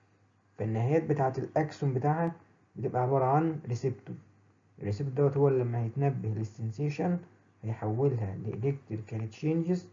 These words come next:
تتنقل في صورة الأكشن بوتنشال. دي وظيفة مين؟ السنسوري نيرف. بينقل السنسيشنز منين؟ من البريفري للسنتر، من بره من عند الريسبتورز يوصلها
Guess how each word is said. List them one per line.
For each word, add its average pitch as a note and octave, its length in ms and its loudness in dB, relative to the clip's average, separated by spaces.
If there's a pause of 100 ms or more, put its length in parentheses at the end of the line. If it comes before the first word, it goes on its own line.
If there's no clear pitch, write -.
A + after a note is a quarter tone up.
(360)
تتنقل D3+ 680 2
في A#2+ 140 -6
صورة C#3+ 320 2 (220)
الأكشن C3 520 -4
بوتنشال. A#2+ 440 -2 (1200)
دي A2 100 -2
وظيفة A2+ 420 -2
مين؟ C#3 280 2
السنسوري C3 680 -2
نيرف. B2 240 2
بينقل C3 280 0
السنسيشنز A#2+ 560 -4
منين؟ C3+ 420 2 (440)
من A2+ 80 -2
البريفري D3 680 2 (640)
للسنتر، A2 520 -2 (920)
من G2+ 160 -2
بره C#3+ 300 4
من C3+ 120 0
عند A2+ 180 2
الريسبتورز F3+ 640 0 (140)
يوصلها C#3 600 2